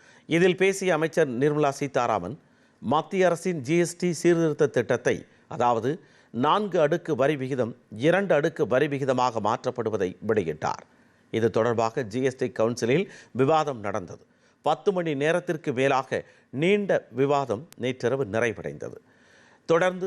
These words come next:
செய்தியாளர்களிடம் பேசிய நிதியமைச்சர் நிர்மலா சீதாராமன், ஆகஸ்ட் பதினைந்தாம் தேதி செங்கோட்டையில் இருந்து பேசிய பிரதமர் மோடி, அடுத்த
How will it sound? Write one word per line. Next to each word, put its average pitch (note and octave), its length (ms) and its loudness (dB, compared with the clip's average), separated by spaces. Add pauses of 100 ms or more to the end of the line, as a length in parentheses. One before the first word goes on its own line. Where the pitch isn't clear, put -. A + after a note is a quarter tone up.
(120)
செய்தியாளர்களிடம் D#3+ 800 0
பேசிய C#3+ 440 0
நிதியமைச்சர் C3 580 0
நிர்மலா A#2+ 400 2
சீதாராமன், G#2 580 -2 (580)
ஆகஸ்ட் F#3 320 -4 (120)
பதினைந்தாம் D3+ 580 -2
தேதி C3+ 220 -2 (100)
செங்கோட்டையில் C#3+ 720 0
இருந்து B2 300 -2
பேசிய A2 300 -2 (100)
பிரதமர் G#2 360 0
மோடி, F#2+ 260 -2 (760)
அடுத்த G3+ 300 0